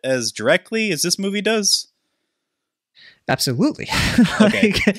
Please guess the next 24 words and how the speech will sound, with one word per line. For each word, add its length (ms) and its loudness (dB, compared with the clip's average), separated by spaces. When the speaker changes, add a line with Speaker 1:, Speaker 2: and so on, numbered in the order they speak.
Speaker 2:
it's 100 4
Speaker 1:
So 60 6
that's, 140 8
Speaker 2:
kind 120 0
of 60 0
Speaker 1:
that's 120 6
Speaker 2:
like 140 4
Speaker 1:
carrying 280 4
over 240 2
from 160 -2
the 200 0
source. 300 -2
They, 160 -2
they 180 2
didn't, 220 2
like, 160 -2
double 220 0
down 300 -2
on 120 -4
this 160 -8
version 360 -10
for 260 -12
it. 140 -12
Speaker 2:
Right. 540 2